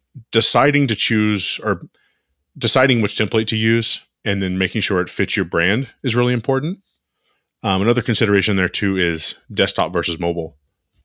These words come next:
As mobile usage continues to grow, it's really important that the email looks, looks good on b-, both mobile and desktop. And so, um, this is, this is a technical nerdy thing, but, you know, the recommended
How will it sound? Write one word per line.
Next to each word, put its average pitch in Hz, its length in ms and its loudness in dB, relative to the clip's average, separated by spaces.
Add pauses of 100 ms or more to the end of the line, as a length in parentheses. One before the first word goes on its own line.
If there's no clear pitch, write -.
(180)
As 101 100 0
mobile 120 460 2 (220)
usage 101 360 -2
continues 104 380 -2
to 92 80 -2
grow, 90 360 0 (280)
it's - 100 -10
really 98 200 2
important 90 420 -4
that 80 220 -4 (520)
the 82 420 -6
email 92 300 -2
looks, 80 260 -4
looks 104 260 0
good 92 240 0
on 85 180 -4
b-, 85 180 -8
both 92 280 -4
mobile 85 680 -4
and 90 160 -8
desktop. 95 480 -4 (300)
And 107 120 -4
so, 98 360 0 (520)
um, 92 480 -6 (120)
this 131 160 0
is, 110 200 -2
this - 220 -4
is 98 80 -6
a 95 80 -4
technical 98 400 -2
nerdy 92 300 0
thing, 87 240 -4
but, 85 160 -4 (600)
you 104 80 -2
know, 87 280 -2
the 104 180 0
recommended 107 640 2